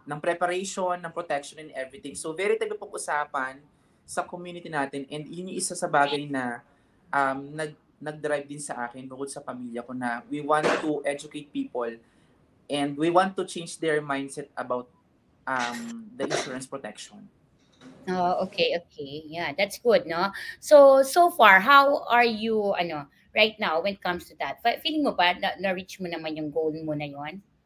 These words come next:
Speaker 2: right now?
Speaker 1: Yeah,
Speaker 2: Or
Speaker 1: eventually. Uh, <clears throat> actually, sabi ko nga, mas, mas, ano ko nga yung market ng mga, uh, yung marginalized community. Ma-, gustong-gusto kong, um, magturo ng, ng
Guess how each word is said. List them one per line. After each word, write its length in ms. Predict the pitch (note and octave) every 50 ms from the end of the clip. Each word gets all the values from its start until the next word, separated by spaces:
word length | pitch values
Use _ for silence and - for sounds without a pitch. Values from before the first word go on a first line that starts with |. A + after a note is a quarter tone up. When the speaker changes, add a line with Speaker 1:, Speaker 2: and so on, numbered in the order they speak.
| _ _ _ -
Speaker 2:
right 200 | F3+ E3 - -
now? 240 | E3+ D3+ C#3+ D#3 F3+
Speaker 1:
Yeah, 320 | - G3+ G#3+ A#3 A#3 A3+ - - - _ _ _ _ _ -
Speaker 2:
Or 80 | D3+ D#3 -
Speaker 1:
eventually. 720 | G3 G3 G#3 G#3 G3+ - G3 F#3 F3+ F3+ F3 E3 D#3+ D#3 _ _ _
Uh, 480 | - B3+ - - - D3+ D3+ F#3+ F3+ - - -
<clears throat> 180 | - - -
actually, 540 | - - - F#3+ F#3 F#3+ G3+ G3 F3+ - - _ _ _ _ _ _ _ _ _
sabi 280 | - - E3 D3+ D#3
ko 120 | D#3 F3 F3+
nga, 120 | F3+ E3
mas, 480 | E3+ D#3+ E3 - - - - - - _ -
mas, 440 | D#3+ D#3+ D#3 - - - - - _ _ _ _
ano 240 | - D#3 D#3+ D#3 D3+
ko 80 | - D#3+
nga 120 | D#3 D#3
yung 120 | D#3+ E3 D#3+
market 320 | D3+ C#3+ C#3 - D3+ D3 -
ng 160 | D3+ D3+ D3+
mga, 240 | D3 C#3+ C#3+ C#3 C#3 C3+ C3
uh, 220 | A#2+ C3+ C3 B2+ C3
yung 200 | C#3 C#3 C#3 C#3 C3+
marginalized 640 | C#3 C#3 C#3 C#3 C3+ C#3 C#3 C#3 C3+ C3 C3+ - -
community. 600 | - C#3+ C3+ C3 B2+ B2+ - - B2 B2 - - _ _ _ _ _ _ - _
Ma-, 200 | - E3 - - -
gustong-gusto 560 | E3 D3+ F3+ - A#3 A#3 A3+ A#3 A3+ - A3
kong, 480 | - A3 G#3+ G#3 G3+ G3 G3 F#3+ F#3+ F#3+ - _ _ _ _ _ _ -
um, 320 | D#3 D#3 D#3 D#3 D#3+ D#3+ E3 E3 D#3 - - _ -
magturo 540 | D#3+ F3 E3+ - F3+ E3+ F3 F3+ E3+ - -
ng, 360 | D#3 D3+ D3 D3+ D#3 D3+ C#3
ng 180 | D3+ D3+ C#3+